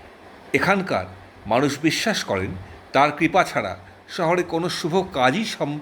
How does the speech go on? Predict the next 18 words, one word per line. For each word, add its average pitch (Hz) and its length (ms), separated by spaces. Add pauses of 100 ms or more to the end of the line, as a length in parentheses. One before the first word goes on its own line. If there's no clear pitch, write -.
(120)
শুরু 143 160
করা 120 220
যায় 98 260
না। 85 120 (1200)
দেবীর 151 320
মুখমণ্ডল 131 500
শান্ত, 123 500 (520)
কিন্তু 123 220
চোখে - 400
এক 113 120 (120)
প্রবল 113 300
দীপ্তি, 95 400 (720)
যেন 139 280 (760)
ন্যায়ের 113 440 (640)
রক্ষার 117 540 (280)
প্রতিজ্ঞা। 87 600 (1400)
কথিত 285 300
আছে, 127 380